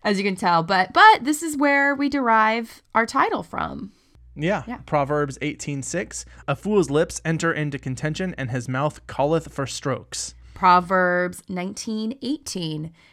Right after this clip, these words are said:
Speaker 1: "Chasten thy son while there is hope, and let not thy soul spare for his crying."
Speaker 2: Proverbs nineteen twenty-nine, "Judgments are prepared for scorners, and stripes for the backs of fools."
Speaker 1: Proverbs twenty-two fifteen,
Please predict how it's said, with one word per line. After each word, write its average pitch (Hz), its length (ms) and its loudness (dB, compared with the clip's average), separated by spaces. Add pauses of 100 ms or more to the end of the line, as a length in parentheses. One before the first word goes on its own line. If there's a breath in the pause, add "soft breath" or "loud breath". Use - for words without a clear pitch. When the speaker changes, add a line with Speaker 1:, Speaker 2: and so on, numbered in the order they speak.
(140)
Speaker 1:
"Chasten 262 340 -2
thy 254 140 -2
son 226 440 -2
while 185 260 2
there 175 220 -2
is 175 140 -6
hope, 302 420 -4
and 185 180 -4
let 196 180 -4
not 208 260 0
thy 190 120 0
soul 180 300 -4
spare 185 340 -2
for 185 140 -8
his 170 180 -8
crying." - 560 -10 (680 soft breath)
Speaker 2:
Proverbs 143 480 0
nineteen 147 380 -4
twenty-nine, 156 580 -2 (120)
"Judgments 147 520 0
are 139 120 -2
prepared 143 440 0
for 135 100 -4
scorners, 147 540 -4
and 123 180 -8
stripes - 460 -4
for 135 120 -6
the 127 80 -2
backs 127 360 -4
of 131 160 -4
fools." 123 580 -6 (840)
Speaker 1:
Proverbs 190 600 2
twenty-two 208 420 -6
fifteen, 233 680 -4